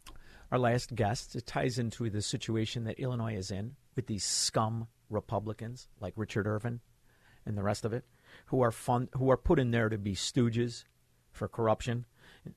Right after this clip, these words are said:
put in there by front-running scumbags who just happen to be billionaires. And his name was Andy, and he said, "Why vote for Gary Rabine in Illinois? Why would my vote matter?" And I'm, I'm reading you the commercials about the veterans and about what they're fighting about.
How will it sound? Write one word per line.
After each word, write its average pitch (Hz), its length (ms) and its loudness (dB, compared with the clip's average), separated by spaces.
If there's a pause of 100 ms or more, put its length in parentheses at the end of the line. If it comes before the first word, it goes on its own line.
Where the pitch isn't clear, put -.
(360)
put 147 140 8
in 123 80 6
there 117 140 4
by 101 140 2
front-running 113 580 0
scumbags 113 680 -2 (420)
who 123 100 -10
just 113 200 -4
happen 113 220 0
to 110 60 0
be 104 100 -2
billionaires. 107 540 0 (720)
And 143 80 0
his 147 100 8
name 180 120 10
was 143 120 10
Andy, 139 280 8
and 104 60 2
he 107 40 -2
said, 151 160 0
"Why 240 160 -4
vote 165 300 2 (260)
for 123 160 -4
Gary 117 260 2
Rabine 107 640 2
in 76 220 -8
Illinois? 113 500 0
Why 123 200 -2
would 127 180 0
my 110 160 0
vote 98 300 -2
matter?" 82 340 -8 (680)
And 160 100 2
I'm, 165 160 2 (160)
I'm 170 240 4
reading 220 220 2
you 175 100 4
the 131 80 0
commercials 151 560 -4
about 98 240 -6
the - 80 -4
veterans 113 540 -2
and 69 100 -10
about 92 240 -6
what 113 180 -2
they're 107 120 -2
fighting 101 420 -2
about. - 280 -12